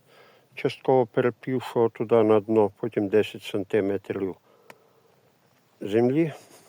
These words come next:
Коров'ячий гній, як видно, в цій ямі витрамбував. Зверху десять сантиметрів землі і виходить хороша посадочна яма. Для того, щоб висадити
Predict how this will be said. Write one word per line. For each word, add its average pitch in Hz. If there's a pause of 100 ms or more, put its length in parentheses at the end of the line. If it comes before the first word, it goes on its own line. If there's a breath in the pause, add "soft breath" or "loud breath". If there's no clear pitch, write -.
(2000 soft breath)
Коров'ячий 123
гній, 113
як 107 (100)
видно, 107
в 101
цій -
ямі 98 (240 loud breath)
витрамбував. 143 (720 soft breath)
Зверху 160
десять 107
сантиметрів 104
землі 117
і 98 (160)
виходить 101 (580 soft breath)
хороша 107
посадочна 95
яма. 82 (1200 loud breath)
Для 104
того, 110
щоб -
висадити 98